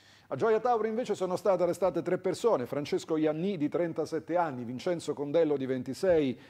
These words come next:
e Salvatore Infantino di trenta anni, quest'ultimo è già detenuto, per spaccio di droga e detenzione di armi. Indagini partite dopo un sequestro, due sequestri di cocaina avvenuti nell'aprile del duemilaquindici, duecentocinquanta in un caso, trecentootto grammi nell'altro,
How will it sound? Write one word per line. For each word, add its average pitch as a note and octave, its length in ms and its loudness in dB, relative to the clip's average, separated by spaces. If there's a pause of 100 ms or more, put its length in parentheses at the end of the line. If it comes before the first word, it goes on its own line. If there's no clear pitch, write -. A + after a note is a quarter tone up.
(120)
e D#3+ 300 4
Salvatore F3+ 540 2
Infantino D3 520 -4
di C3 100 -6
trenta C#3 300 -2
anni, B2+ 180 -2
quest'ultimo B2+ 500 -6
è B2 40 -8
già D3+ 160 0
detenuto, F3+ 540 -2
per A3+ 360 4
spaccio - 380 -2
di G3+ 140 -2
droga E3+ 260 4
e D#3 60 2
detenzione C#3+ 720 0
di C3+ 240 -4
armi. A#2+ 420 0 (280)
Indagini F3+ 460 4
partite E3+ 540 -2
dopo F#3+ 220 0
un D#3+ 80 -4
sequestro, C#3+ 580 -2
due C#3 320 0
sequestri C3 640 -2
di B2 80 -4
cocaina F3+ 580 0 (200)
avvenuti G3+ 460 0
nell'aprile G3 540 0
del D#3 140 0
duemilaquindici, D3+ 720 -4
duecentocinquanta D3+ 960 -2
in C#3 80 -2
un C#3 100 -6
caso, E3 320 0
trecentootto D3 800 -2
grammi C#3+ 440 -2
nell'altro, C3 680 0